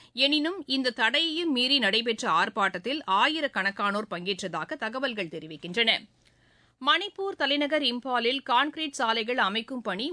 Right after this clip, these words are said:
முழுவீச்சில் மேற்கொள்ளப்பட்டு வருகிறது. மணிப்பூர் நகர்ப்புற சாலைகள் சீரமைப்பு திட்டத்தின் ஒரு பகுதியாக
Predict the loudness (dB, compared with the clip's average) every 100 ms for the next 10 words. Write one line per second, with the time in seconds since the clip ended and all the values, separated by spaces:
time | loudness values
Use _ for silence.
0 | -2 -2 -2 -4 -4 -6 -4 -4 -4 -4
1 | -6 -10 -10 -10 -4 -2 -4 -12 -14 -2
2 | 2 2 0 -2 0 -2 -2 -4 -4 0
3 | 0 0 0 0 -2 -2 0 2 0 -4
4 | -4 -4 -4 -4 -4 -6 -8 -8 -6 -4
5 | 2 2